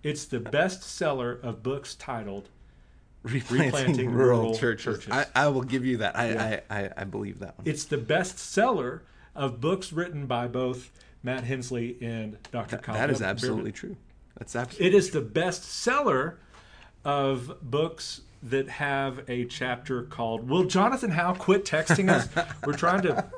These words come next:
Speaker 1: gosh, a, a chapter called The Small Town Savior,
Speaker 2: Yep.
Speaker 1: which is a, do you call it a biopic? Biopic?
Speaker 2: I, I,
Speaker 1: Like
Speaker 2: I,
Speaker 1: a biography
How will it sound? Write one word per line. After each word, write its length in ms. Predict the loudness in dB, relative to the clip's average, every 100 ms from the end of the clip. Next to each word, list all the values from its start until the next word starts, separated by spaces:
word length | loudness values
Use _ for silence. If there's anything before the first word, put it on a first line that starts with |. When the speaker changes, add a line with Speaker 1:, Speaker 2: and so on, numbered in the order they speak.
| -8
Speaker 1:
gosh, 300 | -2 0 0 -4 -6 -20 -20 -10 -2
a, 360 | 0 0 -2 -8
a 380 | -4 -2 -2 -6 -8
chapter 420 | -2 -2 -2 -4
called 300 | -2 -2 -2
The 60 | -4
Small 300 | -6 -6 -6
Town 280 | -8 -8
Savior, 460 | -8 -6 -6 -6 -12 -18 -8
Speaker 2:
Yep. 200 | -2 -2 0
Speaker 1:
which 300 | 0 0 -4
is 440 | -2 -2 -2 -6 -6
a, 420 | -2 0 0 0
do 60 | -4 -12 -16 -12
you 100 | -6
call 220 | 0 2
it 60 | 2
a 60 |
biopic? 580 | 0 -2 -2 -4 -6 -8 -16 -20 -20 -20 -16 -8
Biopic? 480 | -6 -6 -8 -10 -12 -20 -12 -4
Speaker 2:
I, 200 | -4 -4 -10 -20 -20 -10
I, 60 | -6
Speaker 1:
Like 140 | -2 -2
Speaker 2:
I, 20 |
Speaker 1:
a 40 |
biography 680 | -2 -4 -4 -4 -6 -8